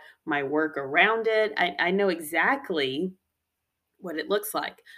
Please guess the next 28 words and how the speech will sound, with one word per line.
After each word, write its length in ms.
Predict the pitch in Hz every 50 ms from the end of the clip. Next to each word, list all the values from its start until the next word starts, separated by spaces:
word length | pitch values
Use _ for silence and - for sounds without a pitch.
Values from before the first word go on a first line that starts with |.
| - - _
I 60 | - 160
know 140 | 156 151 151
what 160 | 165 185 190 - 190 185 -
being 260 | 165 165 170 190 190
a 60 | 190
competitor 800 | 190 220 208 196 202 254 320 330 262 185 156 143 147 - - - _ _ _ _ _
that's 200 | - 165 165 - - -
prepping 340 | 180 175 190 240 226 214 202
for 160 | - 214 220
a 60 | 233
show 220 | 226 - - 294 302
looks 360 | 311 269 - - - - -
like. 360 | 139 123 - - - - _ _ _ _ _ _ _ _ _ _ _ _ _ _ _ _ _ _ _ _ _ _ _ _ _ _ _ -
I 80 | 170
know 180 | 165 175 175 180
exactly 800 | 175 170 160 151 147 147 175 175 175 208 220 - 254 254 247
what 220 | 240 247 240 - -
to 100 | - 233
do. 400 | 214 262 262 214 151 - 175 180 - _ _ _ _ _ -
And 180 | 170 165 170
during 300 | 156 170 185 196 185 160
this 220 | 156 180 190 - -
time 320 | - 175 165 175 196 220
right 160 | 233 240 -
now 180 | - 240 247 247
that's 200 | 220 196 - -
coming 340 | - 214 208 214 208 208 214
up, 180 | 226 254 294